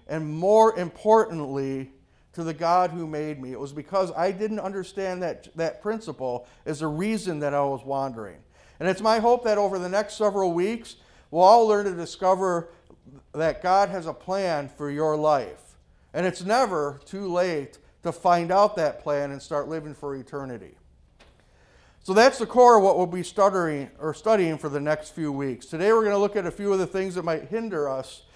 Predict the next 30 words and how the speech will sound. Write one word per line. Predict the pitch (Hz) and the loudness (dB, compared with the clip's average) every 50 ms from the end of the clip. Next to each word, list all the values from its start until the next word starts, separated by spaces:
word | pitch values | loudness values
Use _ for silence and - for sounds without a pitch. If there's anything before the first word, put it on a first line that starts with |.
| _ _ _ _ _ | _ _ _ _ _
from | - 170 165 | -6 -4 -2
discovering | 165 160 160 - - - 208 214 233 196 185 165 160 156 151 | -2 -4 -6 -6 2 6 8 8 8 6 4 0 0 -2 -2
the | 151 | -4
future | 147 - 190 196 196 190 - 180 | -6 -6 -6 -8 -8 -6 -6 -4
that | 160 156 151 151 | -2 -2 -2 0
God | - 156 156 156 151 | 4 4 6 6 4
has | 143 165 160 160 160 156 - | 4 4 4 4 4 2 -2
for | - 135 123 110 | -6 -8 -8 -8
us. | 87 - - - - - - _ _ _ _ _ _ _ _ _ _ _ _ _ _ _ _ _ _ _ _ _ _ - _ | -8 -10 -14 -18 -20 -20 -20 _ _ _ _ _ _ _ _ _ _ _ _ _ _ _ _ _ _ _ _ _ _ -20 _
So | - - 196 | 0 4 4
I | 196 | 6
want | 196 214 240 240 | 6 6 4 2
you | 240 247 | -2 -4
to | 220 | -6
keep | 220 - - 226 220 226 220 | -6 -6 -8 -8 -6 -4 0
that | 208 202 196 - | 2 4 4 4
idea | 170 175 180 185 170 170 185 202 196 175 156 147 147 151 - - - _ _ _ _ _ _ _ | 2 2 2 0 0 -4 -4 -2 0 2 2 2 2 0 -4 -12 -20 _ _ _ _ _ _ _
in | - 160 | -8 -6
the | 170 165 | -6 -4
back | 139 175 180 196 208 202 | -2 0 2 2 2 0
of | 220 214 | 0 0
your | 196 180 175 | 0 0 2
mind | 160 160 160 151 139 127 117 110 123 131 - - _ _ _ _ _ _ _ _ _ | 2 4 4 2 2 0 -4 -8 -12 -14 -18 -20 _ _ _ _ _ _ _ _ _
as | 139 156 151 | -6 -4 -2
we | 175 170 | -2 0
go | 180 190 196 | 2 2 0
through | 190 190 208 | 0 0 -4
the | 185 180 | -4 -2
message | 165 170 175 180 175 - 175 - - | 0 2 2 0 0 -2 -6 -8 -6
today, | - 170 151 151 147 139 123 87 - | -8 -4 -2 0 0 0 -2 -4 -8